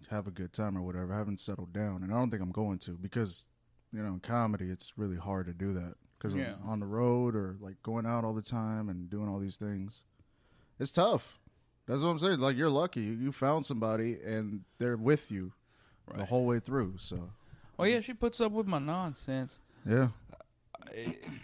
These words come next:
Speaker 2: I don't know. A lot of comics tend to, like, fuck other comics, and I feel like that's a recipe for disaster. It works out sometimes, but not
Speaker 1: Sometimes,
Speaker 2: often.
Speaker 1: but more than, yeah, more often than not.
Speaker 2: Not often.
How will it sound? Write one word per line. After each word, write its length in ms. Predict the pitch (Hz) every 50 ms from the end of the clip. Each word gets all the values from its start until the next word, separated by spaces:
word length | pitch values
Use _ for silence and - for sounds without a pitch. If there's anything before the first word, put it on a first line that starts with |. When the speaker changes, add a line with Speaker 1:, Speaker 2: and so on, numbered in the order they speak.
| - - -
Speaker 2:
I 140 | - 160 190
don't 160 | 202 196 196
know. 200 | 196 196 185 170
A 20 | 160
lot 200 | 160 185 190 180
of 80 | 170
comics 420 | - 170 165 160 156 151 139 - -
tend 220 | - 156 151 147
to, 80 | 143 139
like, 220 | 135 135 131 127 - - - - _ _ _ _ _ _ - - - - _ _ _ - - - _ -
fuck 460 | - - - - - - 147 - -
other 200 | 127 135 131 117
comics, 600 | - - 135 117 123 143 160 170 156 - - - - - - - - - _ _ _ _ - - - -
and 120 | - 131
I 60 | 135
feel 140 | 131 - 156 131
like 100 | 127 120
that's 180 | 120 131 -
a 40 | 131
recipe 460 | 123 131 131 127 127 131 127 - 131
for 160 | 127 - 127
disaster. 720 | 113 73 - - - 120 123 139 151 - - 180 185 170 - _ _ _ _ _ _ _ _ _ _ _ _ _ _ _ _ _ _ - - -
It 80 | 180 185
works 320 | 175 175 165 151 - -
out 200 | 147 135 123 -
sometimes, 800 | - 127 127 135 131 - 127 113 120 127 123 123 - - - - _ _ _ -
but 260 | - 131 131 120 - -
not 60 | -
Speaker 1:
Sometimes, 640 | - - - 147 156 151 147 123 127 139 139 127 120 107
Speaker 2:
often. 140 | 120 127 120
Speaker 1:
but 100 | 131 123
more 260 | 123 131 135 135 131
than, 100 | 131 123
yeah, 200 | 127 123 113 107
more 180 | 104 107 113 113
often 240 | 110 - - 110 101
than 120 | 98 98
not. 180 | 95 95 92 90
Speaker 2:
Not 180 | 135 131 131 135
often. 500 | 135 135 135 131 131 - - - -